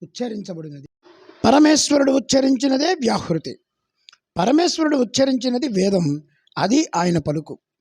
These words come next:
పరమేశ్వరుడు నుంచి వేద రూపంగా వచ్చినటువంటి ఉచ్చారణ గాయత్రి. వ్యాహృతి అంటే వేదమాత. గాయత్రికి వేదమాత అని పేరు. వేద రూపాలతో వచ్చినదే గాయత్రి.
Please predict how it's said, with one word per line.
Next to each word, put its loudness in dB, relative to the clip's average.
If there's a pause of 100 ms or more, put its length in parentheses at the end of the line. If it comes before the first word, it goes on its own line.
(540)
పరమేశ్వరుడు 0
నుంచి 0 (460)
వేద 2
రూపంగా 0
వచ్చినటువంటి -6
ఉచ్చారణ -4 (480)
గాయత్రి. -2 (360)
వ్యాహృతి -8
అంటే -12 (340)
వేదమాత. -2 (1080)
గాయత్రికి -4 (180)
వేదమాత -4
అని -4
పేరు. -8 (420)
వేద -6
రూపాలతో -2
వచ్చినదే -4 (400)
గాయత్రి. -4